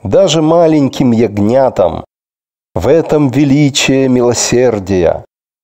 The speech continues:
Однако милосердие всегда должно быть в должное время и в должном месте –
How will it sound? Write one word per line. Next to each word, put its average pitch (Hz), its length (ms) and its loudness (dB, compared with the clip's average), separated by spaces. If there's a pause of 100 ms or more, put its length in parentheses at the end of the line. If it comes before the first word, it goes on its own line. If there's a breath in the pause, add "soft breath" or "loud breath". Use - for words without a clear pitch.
(100)
Однако 98 540 -2
милосердие 104 920 0
всегда 117 640 -2
должно 120 580 -2
быть 113 260 -4
в 82 140 -6
должное 127 800 0
время 117 640 0 (300)
и 117 100 0
в 95 100 -4
должном 107 720 -2
месте – 104 800 0